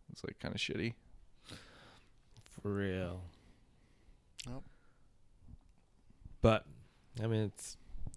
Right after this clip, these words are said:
Speaker 2: them.
Speaker 1: I know,
Speaker 2: That's
Speaker 1: and it's
Speaker 2: not surprising.
Speaker 1: Activision,
Speaker 2: Yeah.
Speaker 1: Call of Duty. There's, like, no way that they would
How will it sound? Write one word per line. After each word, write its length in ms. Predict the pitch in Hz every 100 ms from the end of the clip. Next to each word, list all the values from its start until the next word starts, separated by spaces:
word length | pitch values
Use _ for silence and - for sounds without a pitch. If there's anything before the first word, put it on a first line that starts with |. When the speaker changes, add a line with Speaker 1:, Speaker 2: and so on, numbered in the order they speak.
| - - - - - -
Speaker 2:
them. 400 | 98 110 101 107 - -
Speaker 1:
I 60 | 104
know, 220 | 98 82 -
Speaker 2:
That's 160 | 101 98
Speaker 1:
and 60 | 95
it's 80 | 92
Speaker 2:
not 80 |
surprising. 460 | 85 87 110 107 85 92 87 87 90
Speaker 1:
Activision, 40 |
Speaker 2:
Yeah. 220 | 92 90
Speaker 1:
Call 200 | 92 82
of 40 | 80
Duty. 200 | 76 78
There's, 160 | 85 80
like, 160 | 71
no 280 | 90 80 80 82
way 200 | 85 82
that 160 | 76
they 120 | -
would 200 | 82 80